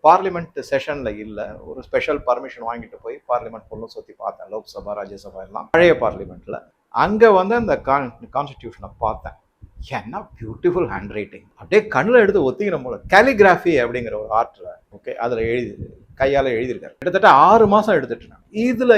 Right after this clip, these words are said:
என்ன முக்கியம் சார், இதுல என்ன சார் இருக்கு அப்படின்னா, அது ஒரு பக்கம், அது முக்கியத்துவம் வாய்ந்தது. இது, அதை எழுதும் போது கொல்கட்டால இருக்கக்கூடிய சாந்தி நிகேதன்,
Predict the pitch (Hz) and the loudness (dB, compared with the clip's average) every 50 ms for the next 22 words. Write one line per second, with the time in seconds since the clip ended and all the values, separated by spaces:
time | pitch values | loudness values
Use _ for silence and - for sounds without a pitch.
0 | 190 175 180 208 226 220 190 165 160 - - 160 143 - - 170 160 156 147 143 | 6 6 4 2 0 -4 -6 -8 -10 -6 -6 -6 -4 0 2 2 2 2 0 -4
1 | 156 165 165 175 185 185 180 - 147 123 113 - - 107 - - 98 - - - | -4 -4 -4 -6 -6 -6 -4 -2 -2 -2 -4 -8 -14 -18 -20 -20 -20 -20 -20 -18
2 | - 117 123 135 165 165 156 147 147 - - 147 - - 190 226 113 120 - - | -8 -6 -6 -4 -4 -4 -4 -4 -4 -6 -10 -10 -10 -10 -12 -12 -12 -14 -10 -6
3 | 185 190 190 190 185 175 165 165 165 165 175 185 180 175 165 143 120 107 101 - | -6 -6 -4 -4 -6 -6 -4 -2 0 0 0 -2 -4 -8 -8 -6 -6 -8 -10 -14
4 | - - - - _ - - 170 208 214 214 202 202 208 240 277 311 311 415 320 | -16 -20 -20 -20 _ 2 6 6 8 8 8 8 8 8 8 8 6 4 2 0
5 | 294 262 185 165 143 123 104 104 101 107 123 139 147 151 156 - - - - 202 | 0 2 4 4 4 4 2 -2 -4 -2 0 0 0 0 -4 -8 -8 0 2 4
6 | 233 254 208 - 269 269 262 262 240 240 233 226 220 208 202 214 202 208 214 214 | 4 4 4 6 6 6 6 6 6 6 8 8 8 6 6 6 4 2 0 -2
7 | 214 - - 190 185 185 180 180 175 180 180 185 196 185 - - - 175 185 214 | -2 -4 -4 -4 -2 0 0 0 0 0 0 0 -2 -2 -4 -2 0 2 2 2
8 | 208 220 214 196 170 156 - 165 151 143 131 107 98 - | 0 -2 -4 -4 -4 -2 -2 0 -2 -2 -2 -8 -12 -12